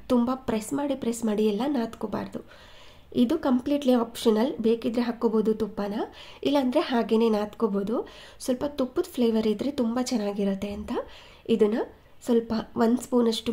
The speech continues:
ಮಾತ್ರ ಹಾಕಿ ಚೆನ್ನಾಗಿ ಇದನ್ನ ಮಿಕ್ಸ್ ಮಾಡ್ಕೊಳ್ಳೋದು ಅಷ್ಟೇ. ನೋಡಿ ಜಾಮೂನ್ ಹಿಟ್ಟನ್ನ ಯಾವ ರೀತಿ ಕಲಿಸ್ಕೊಂಡಿದ್ದೀನಿ ಅಂತ. ಕೈಗೆಲ್ಲ ಅಂಟ್ಕೊಂಡಿದೆ, ಹಾಗೆ ತಟ್ಟೆಗೂ ಕೂಡ ಅಂಟ್ಕೊಂಡಿದೆ. ಇದೇ ರೀತಿ ಕಲಿಸ್ಕೋಬೇಕು. ಹಿಂಗೇನೆ ಸ್ಟಿಕ್ಕಿ ಸ್ಟಿಕ್ಕಿಯಾಗೇನೆ ಇರಬೇಕು, ಹಾಗೆ ಫುಲ್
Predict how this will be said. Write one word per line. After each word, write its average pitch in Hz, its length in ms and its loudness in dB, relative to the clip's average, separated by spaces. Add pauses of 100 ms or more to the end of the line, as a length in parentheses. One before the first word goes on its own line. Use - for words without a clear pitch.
ಮಾತ್ರ 262 400 0
ಹಾಕಿ 214 320 0 (420)
ಚೆನ್ನಾಗಿ 262 380 0
ಇದನ್ನ 220 200 2 (120)
ಮಿಕ್ಸ್ 294 240 -4
ಮಾಡ್ಕೊಳ್ಳೋದು 214 440 -2 (100)
ಅಷ್ಟೇ. 226 220 -10 (400)
ನೋಡಿ 233 200 4 (140)
ಜಾಮೂನ್ 226 360 4
ಹಿಟ್ಟನ್ನ 233 320 2 (100)
ಯಾವ 208 220 2
ರೀತಿ 247 240 0
ಕಲಿಸ್ಕೊಂಡಿದ್ದೀನಿ 220 720 2
ಅಂತ. 202 140 -6 (520)
ಕೈಗೆಲ್ಲ 277 540 4
ಅಂಟ್ಕೊಂಡಿದೆ, 247 580 2
ಹಾಗೆ 240 200 2 (100)
ತಟ್ಟೆಗೂ 262 380 0 (120)
ಕೂಡ 247 120 6 (120)
ಅಂಟ್ಕೊಂಡಿದೆ. 208 580 -2 (500)
ಇದೇ 302 120 6 (100)
ರೀತಿ 311 180 4 (100)
ಕಲಿಸ್ಕೋಬೇಕು. 220 640 0 (380)
ಹಿಂಗೇನೆ 302 440 2
ಸ್ಟಿಕ್ಕಿ 262 320 -2
ಸ್ಟಿಕ್ಕಿಯಾಗೇನೆ 233 680 2 (100)
ಇರಬೇಕು, 196 380 -2 (400)
ಹಾಗೆ 294 200 0 (120)
ಫುಲ್ 302 200 4